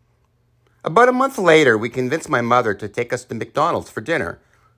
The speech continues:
It was a huge treat. My father, surprisingly, did not hate McDonald's. In fact, if memory serves, he was a big fan of their French fries.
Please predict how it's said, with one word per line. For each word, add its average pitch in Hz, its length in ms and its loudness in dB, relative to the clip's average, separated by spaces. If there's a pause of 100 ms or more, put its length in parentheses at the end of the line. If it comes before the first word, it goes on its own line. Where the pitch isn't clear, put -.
(320)
It 170 60 0
was 208 180 4
a 160 40 -2
huge 123 380 -4
treat. - 440 -4 (680)
My 175 120 2
father, 269 800 4
surprisingly, 185 920 2
did 139 160 -10
not 208 180 0
hate 233 200 -2
McDonald's. 87 600 -4 (460)
In 175 140 0
fact, 185 560 2 (320)
if 170 180 -8
memory 208 280 2
serves, 156 520 2 (480)
he - 140 -4
was 214 160 0
a 180 40 2
big 160 240 -2
fan 120 260 2
of 107 100 -2
their 110 120 4
French 175 280 0
fries. - 480 -4